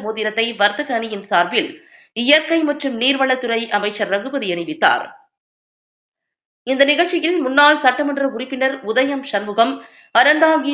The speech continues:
நகர தி மு க செயலாளர் ராஜேந்திரன், அறந்தாங்கி நகர்மன்ற தலைவர் ஆனந்த், தி மு க ஒன்றிய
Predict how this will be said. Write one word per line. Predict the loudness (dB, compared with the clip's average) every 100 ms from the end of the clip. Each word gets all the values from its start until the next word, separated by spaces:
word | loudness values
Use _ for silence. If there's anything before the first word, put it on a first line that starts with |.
| 0
நகர | 0 0 0
தி | -2 -6
மு | -4
க | -4 0
செயலாளர் | 0 4 4 4 0 2
ராஜேந்திரன், | 4 4 2 -4 -2 -2 -4 -10 -20 _ 2
அறந்தாங்கி | 4 4 2 0 0 0
நகர்மன்ற | 0 -2 -2 -4 -2
தலைவர் | 0 0 0 4
ஆனந்த், | 4 4 -2 -10 _ _ -4
தி | 0
மு | 0 0
க | 0 0
ஒன்றிய | -2 -2